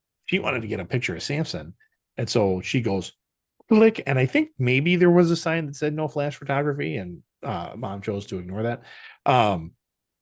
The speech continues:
and so I, the way my dad told it is that Samson, like,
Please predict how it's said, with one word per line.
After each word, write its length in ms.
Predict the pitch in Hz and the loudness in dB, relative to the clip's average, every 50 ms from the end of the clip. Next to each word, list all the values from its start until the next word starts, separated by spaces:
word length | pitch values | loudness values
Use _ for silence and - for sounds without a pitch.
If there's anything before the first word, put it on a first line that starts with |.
| _ - | _ -6
and 140 | 131 123 113 | -4 -4 -2
so 420 | - - 135 113 104 101 104 - _ _ _ _ _ _ _ - | 0 0 0 0 0 -4 -8 -12 _ _ _ _ _ _ _ -4
I, 240 | 113 110 104 98 95 104 - _ _ _ _ _ _ _ _ - - - 92 - - | -4 -4 -4 -6 -10 -14 -20 _ _ _ _ _ _ _ _ -20 -18 -18 -18 -12 -2
the 80 | 131 131 | 0 4
way 160 | 131 156 170 | 6 6 6
my 140 | 165 160 131 | 6 4 2
dad 400 | 110 95 120 120 117 120 120 113 | 2 0 0 2 2 0 0 -2
told 240 | - 101 98 95 95 | -4 -6 -6 -6 -8
it 120 | 95 92 - | -10 -12 -10
is 140 | - 110 95 | -8 -8 -6
that 180 | 98 98 90 87 | -6 -8 -10 -10
Samson, 400 | - 113 101 101 101 - 117 107 | -10 -8 -8 -8 -8 -8 -8 -8
like, 320 | 101 92 85 85 82 - | -8 -8 -10 -10 -14 -18